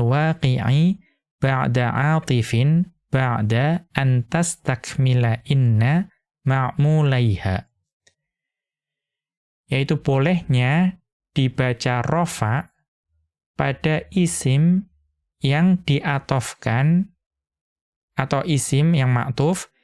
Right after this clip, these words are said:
yang terletak setelah atif, yaitu huruf atof,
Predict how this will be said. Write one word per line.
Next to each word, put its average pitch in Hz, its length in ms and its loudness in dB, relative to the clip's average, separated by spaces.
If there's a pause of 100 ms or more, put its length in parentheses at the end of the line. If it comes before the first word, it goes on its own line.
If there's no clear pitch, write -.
(300)
yang 165 160 2
terletak 156 480 -2
setelah 139 400 -2 (160)
atif, 156 560 -2
yaitu 123 320 0
huruf 127 360 -2
atof, 120 600 -2